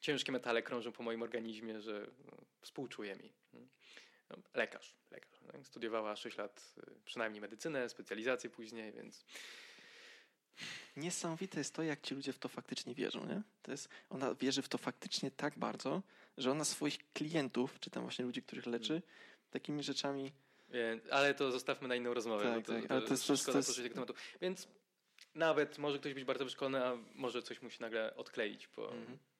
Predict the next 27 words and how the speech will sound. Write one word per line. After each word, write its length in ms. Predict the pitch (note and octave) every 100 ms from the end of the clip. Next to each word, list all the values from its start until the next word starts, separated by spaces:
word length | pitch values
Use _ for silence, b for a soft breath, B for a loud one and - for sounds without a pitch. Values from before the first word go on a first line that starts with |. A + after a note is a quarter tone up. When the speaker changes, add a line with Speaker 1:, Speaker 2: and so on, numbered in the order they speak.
| -
Speaker 1:
po 80 | -
jakimś 280 | G#2+ - A2
czasie. 320 | A2 G#2+ - - B B B B B _ -
Ym, 920 | B2 B2+ B2+ B2+ B2+ C3 C3 C3 C3 _ - -
więc 400 | B2+ C#3 - -
to 120 | C#3
są 200 | C#3+ C3
te 160 | C3
szkoły, 400 | A#2+ - B2 A#2+
to 140 | A2+ B2+
są 160 | C3
te 100 | B2+
organizacje, 920 | B2 A#2+ B2 A#2+ A2+ A#2 A2+ A2 A2 A2+ _ _ _ _ A2+
mm, 480 | G#2+ G#2+ G#2+ G#2+
które 220 | A2+ B2 A#2
udzielają 340 | A#2+ B2 A#2+
akredytacji 1000 | A#2 B2 - A#2 A2 - A2 G#2+ G#2+ - -
i 640 | G#2+ G#2 G#2 G#2 A2 - A2+
jeżeli 240 | A#2 A#2+
ktoś 140 | -
ma 60 | B2+
taką 140 | -
akredytację, 500 | A2 - A2+ A#2+ -
to 100 | -
prawdopodobnie 600 | - - A#2+ A#2+ A#2+ A2+
jest 120 | G#2+ -
kompetentny. 580 | A2+ - B2 B2+ F#3+